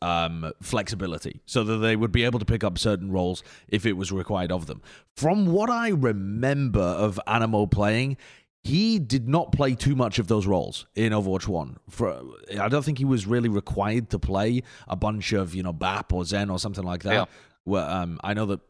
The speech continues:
Speaker 1: Moth had a periods of time where he was, like, playing Zen in a double flex support, though not a huge amount, obviously.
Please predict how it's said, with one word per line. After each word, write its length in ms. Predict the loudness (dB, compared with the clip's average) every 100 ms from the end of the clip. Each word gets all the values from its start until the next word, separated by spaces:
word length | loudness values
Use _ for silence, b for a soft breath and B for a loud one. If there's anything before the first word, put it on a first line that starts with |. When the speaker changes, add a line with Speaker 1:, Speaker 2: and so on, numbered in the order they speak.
| -6
Speaker 1:
Moth 300 | 0 0 0
had 220 | -2 -2
a 20 |
periods 580 | 0 0 2 2 2 -2
of 60 | -2
time 240 | 0 2
where 120 | 2
he 40 | 2
was, 100 | 0
like, 140 | -2
playing 300 | -2 -2 -2
Zen 320 | -4 -2 -2
in 140 | -2 -4
a 60 |
double 260 | -2 -4 -4
flex 260 | -4 -6 -4
support, 320 | -2 -2 -2
though 140 | -4
not 220 | -6 -6 -6
a 100 | -10
huge 380 | -6 -4 -4
amount, 260 | -4 -6 -6
obviously. 600 | -6 -4 -6 -4 -4 -4